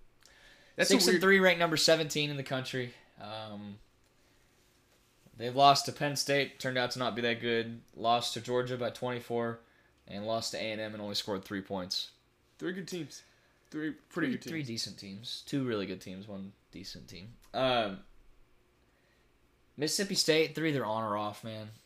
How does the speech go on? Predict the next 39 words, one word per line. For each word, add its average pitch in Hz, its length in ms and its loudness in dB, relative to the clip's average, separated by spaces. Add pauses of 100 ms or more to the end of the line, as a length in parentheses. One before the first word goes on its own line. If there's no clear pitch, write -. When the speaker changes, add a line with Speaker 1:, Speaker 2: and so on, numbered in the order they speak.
(120)
Speaker 2:
And, 104 440 -12 (960)
you 92 80 -14
know, 92 240 -12
I'm, 127 160 -12 (1500)
they 147 120 0
compete - 480 -8
every 117 240 -4
year. 113 160 0
They 110 80 0
really 139 180 -2
haven't 123 160 -4
been 104 160 -10
good 110 180 -6
since 98 220 -10
Dak 101 340 -6
was 101 140 -8
there. 101 260 -6 (640)
Um, 92 360 -10 (360)
they've 139 160 0
lost 160 240 6
some 117 140 -6
really 117 240 0
close 110 260 -2
games, 101 300 -6
though. 95 200 -4 (160)
Speaker 1:
Nick 127 160 -6
Speaker 2:
Um, 98 220 -2
Speaker 1:
Marshall. 120 340 -10 (440)
Speaker 2:
Memphis 139 440 -2
was 127 120 -2
by 127 160 2
three. 123 440 -4 (120)
L 127 160 2
S 127 160 -2
U 127 80 -2
was 123 120 -2
by 117 180 -2
three. 120 420 -6 (320)
Arkansas 110 580 -2